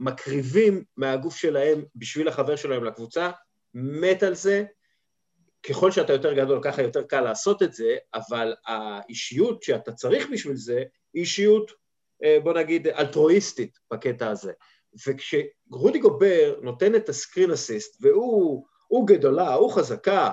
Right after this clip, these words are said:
הוא שתי מטר פיט, כש-, כשהוא נותן,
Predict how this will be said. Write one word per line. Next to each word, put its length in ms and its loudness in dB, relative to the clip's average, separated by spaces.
הוא 200 -2
שתי 260 6
מטר 280 -2
פיט, 420 -2
כש-, 340 -10
כשהוא 380 4
נותן, 340 6